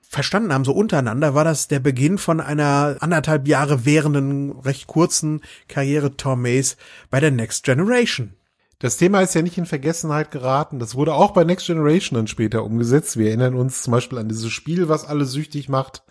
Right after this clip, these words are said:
Speaker 1: Oh ja.
Speaker 2: Oder später bei Deep Space Nine an die Jem'Hadar. Also das ist ja nicht vergessen. Aber dass das, äh, so offen, dass alle plötzlich da drogenabhängig werden, das wollte Herr Gene Roddenberry dann auch nicht machen in seiner perfekten Zukunft.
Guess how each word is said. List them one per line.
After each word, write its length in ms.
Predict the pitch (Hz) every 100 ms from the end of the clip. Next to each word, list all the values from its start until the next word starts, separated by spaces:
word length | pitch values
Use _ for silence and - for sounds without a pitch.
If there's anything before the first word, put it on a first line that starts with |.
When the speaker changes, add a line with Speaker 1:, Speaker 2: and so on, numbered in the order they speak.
| _
Speaker 1:
Oh 80 | 107
ja. 320 | 113 175 165 _ _
Speaker 2:
Oder 240 | - 127 113
später 480 | - 147 143 147 135
bei 100 | 131
Deep 180 | 120 131
Space 300 | - 127 117
Nine 320 | 123 135 139
an 80 | 117
die 80 | 117
Jem'Hadar. 920 | 120 131 117 120 120 123 147 160 156 _ _ _ -
Also 200 | 135 123
das 220 | 123 160
ist 100 | 151
ja 120 | 127
nicht 160 | 117 -
vergessen. 500 | 113 107 101 90 80 _ _ _ _
Aber 560 | 113 110 110 107 107 _ _ _ _
dass 220 | 107 -
das, 440 | 110 104 - - -
äh, 160 | 107 107
so 180 | 104 110
offen, 480 | 123 - 120 113 107
dass 160 | 98
alle 140 | 110 107
plötzlich 280 | 110 -
da 120 | - 104
drogenabhängig 720 | 101 104 113 92 101 101 95
werden, 260 | 95 92
das 260 | 92 - -
wollte 200 | 92 98
Herr 80 | 95
Gene 200 | 98 95
Roddenberry 300 | 95 98 107
dann 140 | 113
auch 140 | 131 147
nicht 120 | 135
machen 240 | 120 113
in 80 | 110
seiner 220 | 107 107
perfekten 420 | 107 104 107 101 98
Zukunft. 640 | 104 95 90 - -